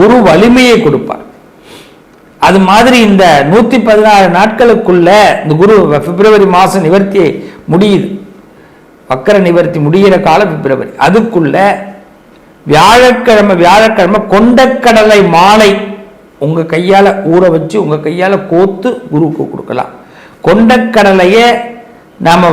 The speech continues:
வந்து நிவேதியம் செய்து ஒரு பத்து பேருக்கு கொடுக்கலாம் வியாழக்கிழமையில. இதெல்லாம் செஞ்சு வாங்க. வியாழக்கிழமை அவசியம் எல்லாரும் எல்லோ அல்லது சாண்டல் கலர்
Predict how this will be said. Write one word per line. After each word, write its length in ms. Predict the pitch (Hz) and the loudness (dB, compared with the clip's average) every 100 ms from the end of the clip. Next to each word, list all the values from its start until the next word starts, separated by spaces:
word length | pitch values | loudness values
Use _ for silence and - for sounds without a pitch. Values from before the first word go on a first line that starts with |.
| 165 | 0
வந்து 240 | 175 214 202 165 | 0 0 0 0
நிவேதியம் 600 | 170 226 240 226 220 180 - | 0 2 2 2 2 0 -2
செய்து 300 | 160 165 202 202 - 202 - - - - _ - 156 | -2 2 2 0 -4 -12 -16 -20 -20 -20 _ -4 -2
ஒரு 100 | 147 | 0
பத்து 200 | 151 147 139 | -2 -4 -2
பேருக்கு 260 | 151 190 180 | 0 -2 -4
கொடுக்கலாம் 400 | 143 131 143 147 131 | -6 -6 -6 -6 -2
வியாழக்கிழமையில. 720 | 127 131 131 117 113 110 110 - - _ _ _ _ - _ _ 151 | -2 -2 -4 -8 -8 -10 -10 -14 -20 _ _ _ _ -20 _ _ 0
இதெல்லாம் 600 | 170 165 180 233 240 - | 2 2 2 2 2 2
செஞ்சு 260 | 185 190 196 139 | 0 0 0 0
வாங்க. 200 | 131 113 - - - - _ _ _ 143 | -2 -6 -10 -20 -20 -20 _ _ _ -2
வியாழக்கிழமை 840 | 160 202 247 262 254 226 208 233 170 | 2 4 4 2 2 2 2 2 2
அவசியம் 640 | 151 220 220 - 233 254 233 | 2 2 0 -2 0 2 2
எல்லாரும் 360 | 185 185 220 170 | 4 4 4 2
எல்லோ 280 | 175 226 233 127 120 - - - - - 143 | 2 4 2 2 -2 -10 -16 -20 -20 -8 -2
அல்லது 240 | 170 214 - | 0 0 -2
சாண்டல் 520 | 170 - 226 233 247 208 | -4 0 0 2 2 2
கலர் 240 | 196 190 | 0 0